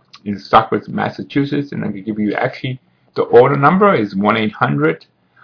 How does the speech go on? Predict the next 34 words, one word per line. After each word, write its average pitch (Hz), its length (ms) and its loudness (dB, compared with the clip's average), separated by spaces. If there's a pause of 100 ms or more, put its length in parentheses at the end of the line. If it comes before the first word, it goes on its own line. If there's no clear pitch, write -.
(260)
four 131 220 6
six - 380 -8
two 139 400 0
seven 117 520 -2
four 98 640 -6
two 104 220 -8
six. - 380 -16
That's 104 220 -12
one 101 160 -4
eight 98 160 -4
hundred 143 460 -2 (140)
four - 180 -4
six - 300 -16
two 143 320 -6
seven 113 360 -8
four 110 200 -8
two 160 240 -6
six. - 380 -10 (440)
And 165 320 0
they 165 80 4
have 165 180 -2
a 165 80 2
prayer 196 360 -2
line 98 320 -4
at 104 200 -12
one 110 220 -6
eight 101 140 -6
hundred 127 420 -4
eight 110 200 -2
oh 95 240 -4
four 139 320 -6 (500)
thirty-eight 156 640 -2
twenty-three. 151 840 -8
That's - 460 -16